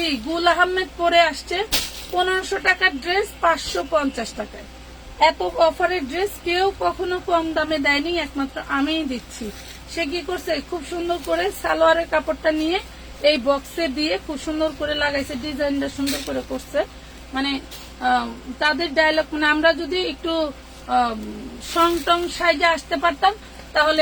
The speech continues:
এই ড্রেসের দাম বারোশো টাকায় বিক্রি করতে পারতাম, তাহলে কোনো প্রশ্নই আসতো না। আর আমরা যে, আহ, পাইকারির থেকেও কম দামে আপনাদেরকে দিচ্ছি, তারপরেও এই যে প্রশ্ন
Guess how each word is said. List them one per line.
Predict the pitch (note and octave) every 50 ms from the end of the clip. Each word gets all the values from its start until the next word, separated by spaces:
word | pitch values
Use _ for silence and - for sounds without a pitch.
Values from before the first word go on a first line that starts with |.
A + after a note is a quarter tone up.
| D4+
এই | D4+ A#3
ড্রেসের | B3 C#4 C#4 - D4+ C4 A#3
দাম | D4 C#4+ C#4+
বারোশো | C4+ C4+ C4+ C4 B3+ - C#4
টাকায় | C4 - C4 - - C#4+ C4+
বিক্রি | A#3+ C4 - - A#3+
করতে | G#3+ A#3+ G#3+ - - G#3+
পারতাম, | A3 A3+ G#3 - A#3 A3+ A3+
তাহলে | A#3+ A#3+ B3 B3+
কোনো | B3+ C4+ C4+ C4+ C4 -
প্রশ্নই | - D#4 C#4+ - - D#4 D4+ D4
আসতো | B3+ - - - -
না। | G#3 G#3 - - - - - - - - -
আর | - B3
আমরা | C4 C4+ C#4 C#4 D4+ D#4
যে, | C4+ E4+ E4+ F4 F4 E4+ - - - - - -
আহ, | C4 C4 B3+ B3 B3 -
পাইকারির | - D#4 D#4 D#4+ D4 - F4+ F4+ F4+ D4+ -
থেকেও | - F4 - G4+ G4 G4
কম | - - F4 E4+ E4+ E4
দামে | E4 E4+ E4 E4+ E4 D#4+
আপনাদেরকে | D4 D#4+ D#4+ D4+ C4+ D#4 D4+ - E4
দিচ্ছি, | C4 B3 D4 B3+ - - - C#4+ B3 -
তারপরেও | - C4 C4+ B3 - C#4 C4 C4 C4
এই | B3+ B3 A#3
যে | G3+ B3 A#3+ A#3
প্রশ্ন | - A#3 A3+ - - -